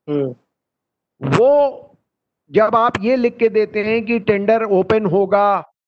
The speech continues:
Speaker 2: हम tender से ही करेंगे, हम departmentally नहीं कर सकते वगैरह वगैरह, जब finance वो सवाल जवाब करता है, जब आप ये एनआईटी भेजते हैं तो वो सवाल जवाब लिख के भेजता है ना कि आप इसको ऐसे क्यों करना चाहते हैं।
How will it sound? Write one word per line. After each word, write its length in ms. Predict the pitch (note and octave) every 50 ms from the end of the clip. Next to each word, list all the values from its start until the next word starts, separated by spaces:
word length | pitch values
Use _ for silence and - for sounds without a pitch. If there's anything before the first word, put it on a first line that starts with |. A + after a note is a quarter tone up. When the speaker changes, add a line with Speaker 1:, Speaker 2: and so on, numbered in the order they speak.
| _ - -
Speaker 2:
हम 200 | F#3+ G#3 G#3 F#3
tender 380 | G#3 G3 F#3+ F#3+ G3 G#3+ G#3+
से 160 | - - G#3
ही 160 | G3 - A3+ A3+
करेंगे, 460 | - G#3+ G3 G3 G3 G3 G3 G3+ G3+
हम 220 | F#3 F#3 G3 G3
departmentally 800 | F#3 G3 F#3+ G3 F3+ F#3 E3+ E3+ F#3+ F#3+ F#3 G#3 F#3 G3 G#3 G#3
नहीं 340 | G3 F#3+ F3+ D#3+ G#3 A3+ -
कर 220 | - - - -
सकते 520 | - F3+ F#3 _ _ - G3+ G3+ G3+ F#3 - - _ _ _ _ C#3+
वगैरह 340 | E3+ F3 E3+ F#3+ G3 G3+ G3+
वगैरह, 340 | G3 F#3+ F#3 G3 F#3+ G3 G3+
जब 280 | F#3 G3+ G3+ F3 - _ - _ _ _ _
finance 360 | - E3 F3 F#3 F#3+ G3+ G#3+ F#3
वो 140 | F#3+ G3+
सवाल 340 | G3 F#3+ F3+ F3 F#3 G3 F#3+
जवाब 360 | F#3 F#3+ F#3+ F#3+ G3 G3 G3
करता 360 | - F#3+ E3+ D#3+ - - F3+ E3+
है, 80 | D#3
जब 160 | D3 F3+ F3
आप 180 | F#3 F#3 F#3+ F3+
ये 120 | F#3+ G3
एनआईटी 420 | G3 F#3 F3+ F3 F3 F3+ - G#3 G#3
भेजते 400 | F3+ E3+ E3+ F3 F3 - - A3+
हैं 320 | A3 F3+ D#3 D#3 F3 F#3+ - _ _ _ _ _ -
तो 80 | F#3+
वो 140 | F#3+ G3+ A3
सवाल 360 | - F3 F3+ F#3 G3 A3 A3+
जवाब 300 | G#3+ G#3+ G#3+ G#3+ A3 G3+
लिख 160 | G#3+ G#3+ G#3+
के 100 | A3 A#3
भेजता 320 | A3 G3+ G3 F#3+ G3 G3+ A3+
है 100 | A#3 A#3
ना 100 | C4 C#4
कि 120 | B3 C4
आप 220 | C4 A#3 A#3 A3+ A#3
इसको 220 | A3 C3+ A#3+ A#3+
ऐसे 200 | A3+ F#3+ - A3+
क्यों 200 | A3 - B3 C4
करना 300 | A#3+ B3+ A#3+ A#3+ A#3 A3+
चाहते 340 | G3 G#3 F#3+ D#3+ - - C3
हैं। 140 | A#2 G2